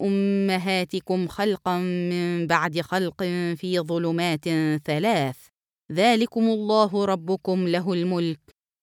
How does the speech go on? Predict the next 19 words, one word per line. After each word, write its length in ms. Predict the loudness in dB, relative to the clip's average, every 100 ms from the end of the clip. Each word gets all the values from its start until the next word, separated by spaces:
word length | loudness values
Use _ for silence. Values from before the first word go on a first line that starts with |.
| -4
لا 580 | 2 4 4 4 2 2
إله 640 | 0 0 2 2 0 -2
إلا 460 | 0 0 2 2 0
هو، 320 | 0 0 0
فأنى 720 | 0 -2 4 6 6 4 0
تصرفون". 1080 | -4 -8 -6 -6 -2 0 2 0 -2 -6 -12 _ _ _ -2
الزمر 580 | -2 0 0 2 0 -2 _ _ _ -4
ستة. 480 | 0 0 -2 -6 -8 _ _ _ 0
وفي 260 | 0 2 0
سورة 360 | 2 2 2 2
النساء 540 | 2 2 2 2 0 0
بقوله: 840 | -4 0 2 2 0 -2 -2 -2 -6 _ _ _
"يا 880 | -2 2 2 2 2 2 2 0 0
أيها 440 | 0 -2 -2 0 0
الناس 600 | 0 0 0 0 -2 -4
اتقوا 500 | -4 -4 -2 -2 0
ربكم 560 | -2 -2 -4 -4 -2
الذي 460 | 0 0 0 0 -2
خلقكم 600 | 0 0 0 -2 -4 -2